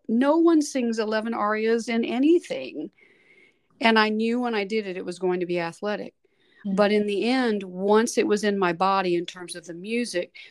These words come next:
Speaker 1: I had to allow myself to move into that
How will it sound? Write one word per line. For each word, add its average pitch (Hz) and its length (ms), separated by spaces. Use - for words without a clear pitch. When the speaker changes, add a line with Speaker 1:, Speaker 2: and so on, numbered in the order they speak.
Speaker 1:
I 170 100
had 208 320
to 208 120
allow 185 460
myself 226 560
to 185 120
move 185 500
into 214 360
that 220 220